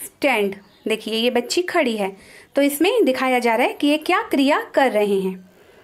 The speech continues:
तो ऐसे ही दोस्तों ऑब्जेक्ट की डेफिनेशन ले लेते हैं। The noun or pronoun which is affected by the action of the verb in a sentence is called the object। वह नाउन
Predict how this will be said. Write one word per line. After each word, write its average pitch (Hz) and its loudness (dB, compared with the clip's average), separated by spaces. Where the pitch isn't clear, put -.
तो 302 4
ऐसे 285 2
ही 330 2
दोस्तों 311 2
ऑब्जेक्ट 254 0
की 359 0
डेफिनेशन 277 2
ले 320 4
लेते 320 2
हैं। 381 4
The 269 2
noun 269 4
or 302 4
pronoun 247 2
which 440 0
is 466 2
affected 359 -2
by 330 4
the 330 0
action 359 2
of 320 0
the 285 2
verb 247 2
in 277 2
a 285 4
sentence 277 0
is 294 -2
called 214 2
the 320 2
object। 220 -2
वह 254 0
नाउन 220 2